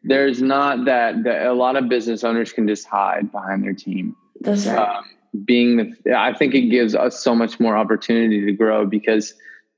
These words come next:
Speaker 1: we are actually putting a face to a brand.
Speaker 2: Mm-hmm.
Speaker 1: Like, in reality, you see a company like Nike, they're probably gonna die here soon because there's no face to brand. I don't know who that person is.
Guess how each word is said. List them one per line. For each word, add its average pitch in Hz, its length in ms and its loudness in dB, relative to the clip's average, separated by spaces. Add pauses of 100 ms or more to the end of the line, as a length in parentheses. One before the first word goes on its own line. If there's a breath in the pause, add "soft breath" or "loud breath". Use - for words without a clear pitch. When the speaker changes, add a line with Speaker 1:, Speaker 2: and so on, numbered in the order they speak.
Speaker 1:
we 120 160 6
are 120 100 2
actually 113 800 0 (220)
putting 117 240 2
a 110 80 0
face 110 520 -2
to 107 160 2
a 101 40 0
brand. 98 540 -2 (340)
Speaker 2:
Mm-hmm. 202 220 4
Speaker 1:
Like, 202 180 2
in 139 240 0
reality, 117 520 2
you 113 140 2
see 117 280 0
a 110 80 2
company 113 400 -2
like 104 320 0
Nike, 104 600 -2 (520)
they're 117 120 2
probably 135 380 2
gonna 170 300 2
die 120 440 2
here 101 280 -2
soon 104 320 -2
because 104 320 0
there's 113 240 0
no 135 160 0
face 120 400 0
to 117 120 0
brand. 101 440 0
I 104 120 2
don't 156 220 2
know 107 200 2
who 98 120 -4
that 95 260 -2
person 98 380 -6
is. 117 380 -4